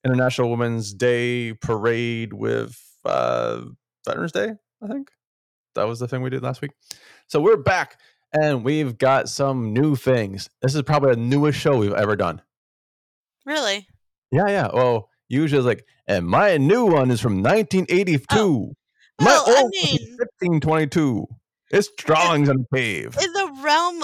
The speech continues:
Speaker 2: of things, I mean, it's all relative, right?
Speaker 1: Hey, only if you're in West Virginia. Oh, yeah.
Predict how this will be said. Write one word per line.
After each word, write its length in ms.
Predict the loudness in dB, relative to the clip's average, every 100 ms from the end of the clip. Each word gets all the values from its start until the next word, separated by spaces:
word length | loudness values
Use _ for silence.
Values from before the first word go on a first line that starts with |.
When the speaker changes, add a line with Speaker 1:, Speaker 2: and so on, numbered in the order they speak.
| -8
Speaker 2:
of 200 | -8 -10
things, 920 | -12 -10 -10 -10 -16 -16 -14 -12 -12 -12
I 100 | -10
mean, 380 | -10 -10 -12 -8
it's 180 | -4 -2
all 180 | -2
relative, 560 | -2 -2 -2 -4 -12 -14
right? 300 | -12 -12 -12 -18 -20 _ _ _ _ _ _ _ -2
Speaker 1:
Hey, 260 | 2 4
only 260 | 2 0 0
if 80 | 0
you're 100 | 0
in 60 |
West 140 | -2 -2
Virginia. 380 | -4 -6 -6 -8 _ _ _ _ _ _ _ _ _ _ _ _ _ _ _ _
Oh, 200 | -6 -6 -6
yeah. 280 | -8 -8